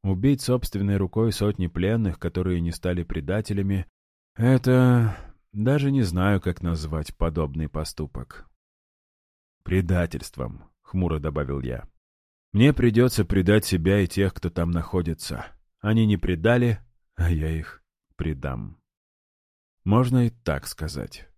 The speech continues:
тяжело вздохнул Леха. "Но ведь это не конец.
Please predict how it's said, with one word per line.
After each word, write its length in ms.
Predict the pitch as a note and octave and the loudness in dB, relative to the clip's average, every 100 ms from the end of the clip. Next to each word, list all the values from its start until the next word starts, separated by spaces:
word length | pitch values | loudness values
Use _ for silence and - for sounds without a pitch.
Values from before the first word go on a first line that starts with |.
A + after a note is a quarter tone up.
| _ | _
тяжело 400 | G2 E2+ E2+ E2 | -4 0 0 -2
вздохнул 520 | D2+ D#2 D#2 E2 D#2 | -4 -6 -4 -4 -4
Леха. 460 | D2 D2 - C#2 - _ _ _ | -4 -4 -6 -10 -12 _ _ _
"Но 160 | G2 F#2 | -4 -2
ведь 200 | E2+ - | -2 -6
это 180 | F2+ F2+ | -4 -2
не 120 | F2+ | -2
конец. 600 | - F2 F2 E2 - | -2 -2 0 -2 -6